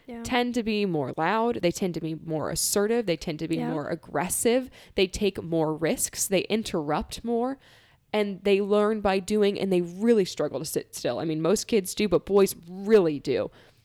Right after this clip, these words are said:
Speaker 2: School, as a result to the concern that girls weren't fitting in well in this environment, was feminized to accommodate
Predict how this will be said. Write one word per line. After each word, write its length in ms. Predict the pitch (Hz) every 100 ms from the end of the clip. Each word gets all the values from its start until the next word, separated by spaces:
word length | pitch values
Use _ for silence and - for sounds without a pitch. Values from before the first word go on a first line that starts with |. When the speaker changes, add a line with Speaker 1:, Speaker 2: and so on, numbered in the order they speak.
| _ _ _ _ _ _ -
Speaker 2:
School, 800 | - - - 294 262 180 220 233 _ _ _ _ _ - _ _ _ _ _ _ -
as 220 | 208 208
a 60 | 214
result 480 | 196 180 208 208 -
to 80 |
the 300 | 190 185 175 -
concern 500 | 220 190 - 190 196
that 180 | 170 - _ _
girls 380 | - 196 196 190
weren't 600 | 156 156 175 196 196 - -
fitting 320 | - 180 170
in 220 | 180 170
well 460 | 131 127 139 226 - -
in 120 | 185
this 180 | 170 156
environment, 720 | 165 151 165 143 143 190 - - - _ -
was 260 | 190 -
feminized 920 | - - 180 156 127 - - - - _ _ _ _ -
to 140 | 220
accommodate 800 | 190 - 196 190 214 202 202